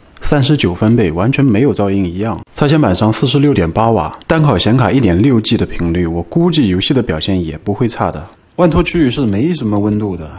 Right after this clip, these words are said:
就算出风口的话，摸上去也是温温的而已。其实我大多数应用啊，是非常适合模拟工作场景的。我会打开很多网页、W P S，包括即时通讯的软件，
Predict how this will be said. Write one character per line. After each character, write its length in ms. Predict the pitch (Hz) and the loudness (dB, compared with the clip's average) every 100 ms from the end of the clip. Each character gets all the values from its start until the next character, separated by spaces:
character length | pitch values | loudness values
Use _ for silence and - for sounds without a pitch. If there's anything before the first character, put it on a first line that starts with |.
| 104 | -10
就 140 | 156 | -6
算 180 | 160 139 | -2 -2
出 180 | 131 165 | -4 -6
风 160 | 175 | -4
口 140 | 175 117 | -4 -6
的 80 | 98 | -8
话， 140 | 101 | -6
摸 180 | 107 143 | -4 -2
上 160 | 143 | -4
去 160 | 123 101 | -6 -6
也 180 | 85 - | -10 -10
是 140 | - | -6
温 220 | 127 120 | -4 -2
温 120 | 120 120 | -2 -2
的 80 | |
而 160 | 92 87 | -4 -6
已。 240 | 92 80 - - | -10 -12 -18 -8
其 120 | - | -2
实 80 | 151 | 0
我 220 | 160 87 | 2 2
大 140 | 85 139 | 2 2
多 120 | 147 | 2
数 160 | 147 | 2
应 180 | 127 120 | 2 2
用 200 | 110 110 | 2 2
啊， 140 | 82 78 | 0 -2
是 140 | 98 | -6
非 240 | - 139 | -4 -2
常 160 | 131 113 | 0 0
适 160 | 113 104 | 0 -2
合 100 | 92 | 0
模 160 | 92 | 0
拟 120 | 98 | -2
工 220 | 76 107 110 | -2 0 0
作 140 | 104 | 0
场 220 | 85 80 | -4 -6
景 180 | 85 71 | -6 -6
的。 120 | 60 58 - - | -12 -18 -20 -6
我 100 | - | -2
会 120 | - | 0
打 100 | 87 | 2
开 140 | 113 | 0
很 260 | 117 82 76 | 0 0 0
多 160 | 101 123 | 2 2
网 240 | 92 73 | 0 0
页、 240 | 87 78 | -2 -2
W 300 | 78 82 92 | -2 0 0
P 180 | 98 - | 0 0
S， 420 | 95 101 - 85 69 71 | 0 0 -4 -6 -8 -6
包 140 | 95 | -6
括 200 | - 87 | -4 -4
即 160 | 80 98 | -2 -2
时 140 | - | -2
通 160 | - 107 | 0 0
讯 140 | 107 | 0
的 80 | 98 | 0
软 260 | 82 69 73 | -2 -6 -4
件， 340 | 95 87 71 | -2 -2 -4